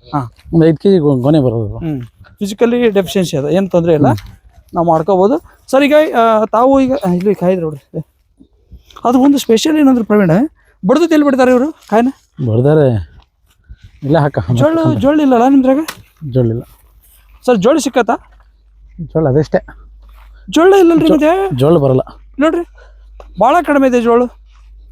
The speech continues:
Speaker 1: ಲೆಕ್ಕನಲ್ಲ ಸರ್ ಇದು.
Speaker 2: ಇದು ಈ
Speaker 1: ಅಲ್ಲೊಂದು
Speaker 2: ತೋಟದ್ದು.
Speaker 1: ಬೆಳೆ ಇದೆ ನೋಡ್ರಿ, ಅಲ್ಲೊಂದು ಬೆಳೆ ಇದೆ.
Speaker 2: ಹ್ಮ್.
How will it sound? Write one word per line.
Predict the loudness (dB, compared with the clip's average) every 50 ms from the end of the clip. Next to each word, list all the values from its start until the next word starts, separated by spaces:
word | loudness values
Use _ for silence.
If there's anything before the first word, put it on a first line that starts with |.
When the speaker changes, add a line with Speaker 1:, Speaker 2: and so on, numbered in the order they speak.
| -20 -20 -20 -20 -20 -16 -6 -2
Speaker 1:
ಲೆಕ್ಕನಲ್ಲ | -2 0 0 2 2 2 2 2
ಸರ್ | 2 2 0 0
ಇದು. | 0 0 -2 -2 -4 -8 -14 -20 -20 -20 -20 -20 -20 -20 -20 -20 -20 -20 -20 -20 -20 -20 -20 -20 -20 -12 -4 0
Speaker 2:
ಇದು | 2 4
ಈ |
Speaker 1:
ಅಲ್ಲೊಂದು | 4 4 2 2
Speaker 2:
ತೋಟದ್ದು. | 0 0 2 2 0 0
Speaker 1:
ಬೆಳೆ | 0 0 0 -2
ಇದೆ | -2 -4
ನೋಡ್ರಿ, | -6 -8 -10 -12 -12 -14 -16 -16 -12
ಅಲ್ಲೊಂದು | -8 -8 -6 -6 -4
ಬೆಳೆ | -4 -6 -6
ಇದೆ. | -8 -10
Speaker 2:
ಹ್ಮ್. | -14 -18 -20 -14 -8 -8 -8 -8